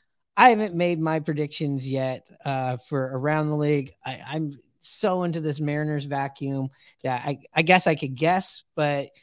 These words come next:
you actually have some really good predictions. So let me just shoot 'em at you. I'm gonna throw you every division in each league,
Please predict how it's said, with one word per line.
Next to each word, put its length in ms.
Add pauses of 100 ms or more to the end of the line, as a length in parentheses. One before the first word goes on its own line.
(180)
you 100
actually 300
have 160
some 180
really 220
good 200
predictions. 800 (500)
So 520
let 140
me 120
just 160
shoot 220
'em 140
at 260
you. 240 (140)
I'm 100
gonna 140
throw 200
you 240
every 280
division 560 (420)
in 220
each 260
league, 400